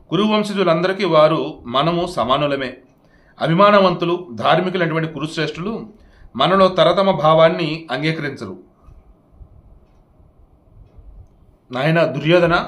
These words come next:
మనం పాండవుల పట్ల భేదభావంతో వ్యవహరిస్తే మహానుభావులైన కురుకుల శ్రేష్ఠులకు, ప్రపంచానికి కూడా మనం వ్యధులమవుతాం. అప్పుడు దుర్యోధనుడు అంటున్నాడు, "తండ్రి, భీష్ముడెప్పుడు మధ్యస్థుడే,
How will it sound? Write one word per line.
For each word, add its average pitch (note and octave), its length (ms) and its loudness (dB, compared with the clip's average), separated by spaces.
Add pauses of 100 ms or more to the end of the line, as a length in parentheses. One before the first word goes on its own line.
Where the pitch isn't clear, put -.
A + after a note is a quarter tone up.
మనం E3 280 0
పాండవుల G#3 360 4
పట్ల F#3 640 2
భేదభావంతో E3+ 640 4
వ్యవహరిస్తే D3 720 -2 (380)
మహానుభావులైన F#3+ 760 4
కురుకుల F3+ 400 -2
శ్రేష్ఠులకు, E3 760 -6
ప్రపంచానికి F3+ 560 0
కూడా D#3+ 200 0
మనం D#3 260 -2
వ్యధులమవుతాం. A#2+ 800 0 (1800)
అప్పుడు E3+ 160 -8
దుర్యోధనుడు F#3+ 420 2
అంటున్నాడు, D3+ 340 -2 (1000)
"తండ్రి, D#3 480 -2
భీష్ముడెప్పుడు F3+ 800 -2
మధ్యస్థుడే, C#3 840 -4